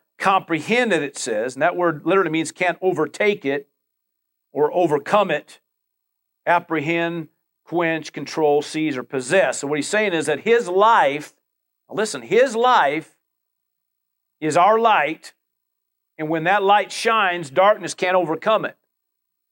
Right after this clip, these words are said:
So it's like I was talking about, when the lights come on, the bugs gotta run. When the light comes on, darkness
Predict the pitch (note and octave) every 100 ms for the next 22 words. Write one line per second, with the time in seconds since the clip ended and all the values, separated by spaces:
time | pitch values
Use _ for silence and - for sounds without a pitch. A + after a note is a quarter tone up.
0 | _ C#3 C3+ D3+ D#3+ D#3 G#3 A3 C#3+ C#3+
1 | C#3 C#3 D3+ F3+ G3+ - - G#3+ A#3 B3+
2 | G#3 F3 E3 E3+ - _ _ _ _ _
3 | A#2+ E3+ F3+ F#3+ C#3 E3 F#3 F3 F#3+ F#3+
4 | C3 - _ _ _ _ _ _ _ _
5 | _ D3+ D#3 D3+ E3 G3+ G#3+ - G#3+ F#3
6 | B3 B3 F#3 E3+ F3 E3 _ _ _ A2+
7 | A2 G3 G3+ G#3 F#3 G3 G3